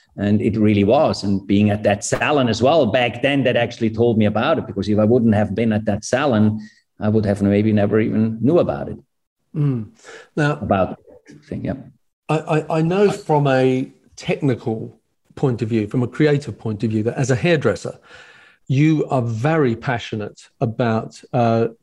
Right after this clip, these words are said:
Speaker 2: dry hair cutting. Um, talk to us about what you see as the advantages of that. Well, you know, how, how did that,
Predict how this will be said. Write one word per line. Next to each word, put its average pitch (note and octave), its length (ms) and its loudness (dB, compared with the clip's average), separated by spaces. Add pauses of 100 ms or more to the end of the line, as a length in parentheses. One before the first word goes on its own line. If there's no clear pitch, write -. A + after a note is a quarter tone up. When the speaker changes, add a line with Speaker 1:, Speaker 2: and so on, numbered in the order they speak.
Speaker 2:
dry B2 360 2
hair A2+ 260 0
cutting. G2+ 420 -8 (640)
Um, A2+ 800 0 (100)
talk E4 360 -2
to C#4 180 2
us D#3 220 -2 (120)
about C#3+ 420 -2
what C3+ 200 0
you C#3 160 0
see B2+ 720 0
as B2 360 -2
the B2 340 2
advantages A2 960 -4
of G2+ 160 -10
that. F#2+ 340 -10
Well, C#3 160 0
you A#2 60 -2
know, A2+ 100 -4
how, D3+ 200 -2
how F#3 220 -2
did D#3 200 -2
that, C#3 240 -4